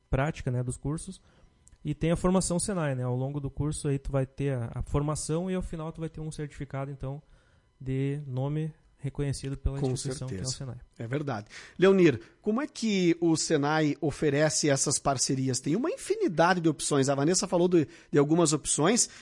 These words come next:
Speaker 2: e eu, ah, ouvindo quais serão esses cursos, foram muito felizes na escolha dos cursos, porque realmente vem de encontro de um mercado de trabalho amplo e de uma área de atuação, vamos falar do município de Caseiros,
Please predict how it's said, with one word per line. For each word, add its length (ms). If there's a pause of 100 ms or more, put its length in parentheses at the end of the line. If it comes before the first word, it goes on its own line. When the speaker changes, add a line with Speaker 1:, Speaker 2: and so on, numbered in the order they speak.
(160)
Speaker 2:
e 80
eu, 380
ah, 140
ouvindo 480
quais 260
serão 260
esses 240
cursos, 320
foram 220
muito 420
felizes 760 (180)
na 120
escolha 380
dos 160
cursos, 400
porque 280
realmente 680 (260)
vem 280
de 100
encontro 500
de 80
um 60
mercado 440
de 100
trabalho 520
amplo 400 (240)
e 120
de 80
uma 160
área 220
de 60
atuação, 680
vamos 400
falar 240
do 80
município 300
de 80
Caseiros, 520